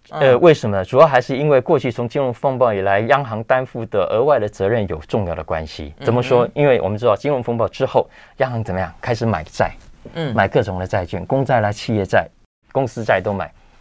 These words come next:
Speaker 2: 那公司债里头其实有一个重要的部分，就是这些 dirty business。
Speaker 1: 嗯。
Speaker 2: 啊，为什么呢？因为要知道很多的，呃，所谓的 dirty 产业，能源啊，
Speaker 1: 嗯，
Speaker 2: 石油公司呢，
Speaker 1: 嗯，嗯。
Speaker 2: 他们都属于资本密集的产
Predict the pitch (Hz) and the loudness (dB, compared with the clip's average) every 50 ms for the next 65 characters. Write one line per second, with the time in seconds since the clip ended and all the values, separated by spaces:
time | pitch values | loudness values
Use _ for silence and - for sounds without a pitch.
0 | - - - - - _ _ _ - 190 - - 226 240 226 - 233 214 - 175 | -20 -20 -20 -20 -20 _ _ _ -2 0 2 4 4 4 2 2 -2 0 2 0
1 | 175 123 92 80 - 85 78 82 73 - 131 131 - 156 107 95 - - - - | 0 0 -2 -6 -4 -4 -4 -4 -2 -2 -2 0 0 0 0 0 -2 -4 -4 -2
2 | - 151 120 95 82 78 76 - - 98 82 78 - 92 - - _ _ - - | -4 -2 -2 -4 -6 -8 -10 -8 -6 -6 -6 -6 -8 -12 -14 -14 _ _ -20 -20
3 | - - - - - 127 113 - 113 - - 107 87 - - 90 85 - - 107 | -20 -20 -14 -6 -2 -2 -2 -2 -2 0 0 0 0 0 -2 -4 -2 0 2 2
4 | 110 - - 82 82 92 - - 76 78 - - - - - _ _ - - - | 2 0 -2 -4 -4 -4 -4 -6 -12 -14 -14 -16 -16 -18 -20 _ _ -12 -8 -6
5 | 170 160 135 113 107 110 - - - - - - - - _ - 226 190 - 135 | -6 -6 -6 -8 -6 -2 -2 -2 -2 -4 -10 -20 -20 -6 _ 2 2 2 2 0
6 | 117 107 113 131 156 160 135 120 135 - - 139 120 107 - - 90 95 - 156 | -4 -2 -2 0 2 2 4 2 2 2 2 2 2 2 2 -2 -6 -2 0 2
7 | 151 139 113 98 - - - 110 101 92 87 - - 110 120 123 101 98 92 - | 4 4 4 2 2 0 0 2 2 2 0 0 2 2 2 2 2 0 0 2
8 | 131 135 135 - - 101 - - - 78 78 87 98 78 - - - 101 98 95 | 2 2 2 2 -2 -6 -6 -6 -8 -4 -2 0 0 -2 -2 -6 -6 -4 -4 -2
9 | 110 117 104 90 92 98 104 110 113 113 - - - 113 113 127 127 107 135 131 | 0 0 0 0 2 2 0 -2 -2 -4 -6 -4 0 2 2 2 2 2 0 0
10 | 123 - - 127 120 117 117 110 - - - - - - - - - 214 208 208 | 0 0 0 2 4 2 2 0 -4 -18 -20 -20 -20 -20 -12 -4 0 2 2 4
11 | 196 208 202 180 - 98 87 87 95 - - 160 160 156 - 87 95 117 104 82 | 4 2 2 0 -2 -6 -6 -6 -8 -6 -4 -4 -4 -4 -4 -6 -6 -6 -8 -8
12 | - 80 80 80 82 - - - | -10 -12 -12 -12 -12 -14 -16 -16